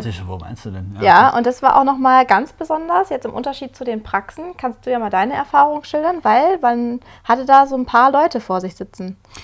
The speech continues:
Speaker 1: Ja, also ihr müsst euch das so vorstellen. Alles, was wir gerade gesagt haben über ein Bewerbungsgespräch in einer freien Praxis, schmeißt es einfach weg.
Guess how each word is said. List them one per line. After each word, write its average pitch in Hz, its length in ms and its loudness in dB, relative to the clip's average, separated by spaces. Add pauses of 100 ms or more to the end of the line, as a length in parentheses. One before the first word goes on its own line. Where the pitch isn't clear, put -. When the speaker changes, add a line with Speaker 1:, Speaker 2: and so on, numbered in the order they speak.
(260)
Speaker 1:
Ja, 90 160 -4
also 135 300 -2
ihr 127 80 -2
müsst 151 240 -2
euch 151 80 -2
das 120 180 -8
so 107 140 -8
vorstellen. 104 400 -8
Alles, 196 260 -4
was 165 140 -6
wir 139 80 -4
gerade 127 240 -2
gesagt 117 420 -4
haben 156 140 -6
über 131 240 -6
ein 120 160 -4
Bewerbungsgespräch 131 1160 -6 (140)
in 123 140 -6
einer 113 80 -6
freien 117 320 -8
Praxis, 214 580 -8 (540)
schmeißt 120 400 -10
es 101 80 -16
einfach 95 260 -18
weg. - 160 -20